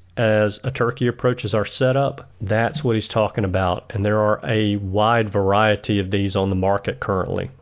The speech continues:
For example, Hunter's Specialties makes one that has three aluminum stakes that stick in the ground.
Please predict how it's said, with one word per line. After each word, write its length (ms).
For 200
example, 640
Hunter's 500
Specialties 960
makes 340
one 300
that 140
has 360
three 260
aluminum 480
stakes 680
that 120
stick 300
in 60
the 60
ground. 460